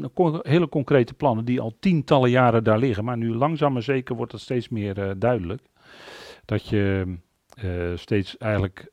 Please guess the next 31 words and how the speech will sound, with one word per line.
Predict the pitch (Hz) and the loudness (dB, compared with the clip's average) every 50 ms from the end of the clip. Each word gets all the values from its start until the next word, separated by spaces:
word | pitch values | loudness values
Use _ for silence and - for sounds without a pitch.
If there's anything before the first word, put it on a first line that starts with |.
| _ | _
be-, | _ - - 107 101 107 120 117 113 | _ -20 -20 -20 -18 -14 -12 -12 -12
beperkingen | 107 95 90 95 - - 165 160 170 - 139 117 110 104 95 - - | -10 -10 -12 -6 2 4 6 6 6 4 4 2 2 0 -2 -2 -2
ook | 131 113 - - | -2 -2 -2 0
krijgt | - 110 101 98 92 - | 0 0 0 0 -2 -4
om | - - 110 107 131 | -6 -4 -2 -2 2
in | 170 139 135 120 107 | 4 4 4 4 4
de | 95 120 120 | 4 4 4
natuur | 113 110 92 - - - 120 123 160 170 - | 4 4 2 0 -2 -4 -2 -2 -2 -2 -2
te | - 156 | -4 -4
zijn, | 135 143 143 151 175 190 | -2 -2 -2 -4 -4 -6
om | 180 151 | -6 -8
het | 139 - | -8 -4
zo | - 139 | -4 -4
maar | 135 135 127 | -4 -4 -6
te | 120 120 | -6 -6
zeggen. | 107 117 123 117 123 151 185 _ _ _ - - - - - - - - - - - - - _ _ | -4 -4 -4 -4 -6 -10 -14 _ _ _ -20 -20 -20 -20 -20 -20 -20 -20 -20 -20 -20 -20 -20 _ _
En, | - - 110 107 104 104 104 104 104 | -2 2 2 4 4 4 2 2 0
eh, | 101 98 95 95 92 92 104 117 - | 0 0 -2 -2 -4 -6 -8 -12 -10
dat | 135 120 117 - | -4 -4 -4 -4
wordt | - 117 113 - | -2 -6 -4 -2
dan | 131 113 110 110 104 - | -2 -2 -2 -4 -6 -4
eigenlijk | - 120 107 110 113 - | -4 -2 0 0 -2 -4
van, | - - 113 107 | -4 -6 -6 -6
van, | - - 117 107 107 - | -6 -8 -8 -8 -8 -8
straks | - 123 - - 143 - - - | -10 -12 -6 -4 -4 -4 -4 -2
wordt | - 131 117 120 | -2 0 0 0
het | 107 | -2
van | - - 123 | -4 -6 -6
overheidswegen | 127 160 160 131 131 131 131 123 - 127 127 123 117 104 107 | -2 -2 -2 0 2 0 0 0 0 0 0 0 0 -2 -2
wordt | 107 117 110 | -6 -4 0
dat, | - 110 - - - - - | 0 -2 -2 -4 -14 -20 -20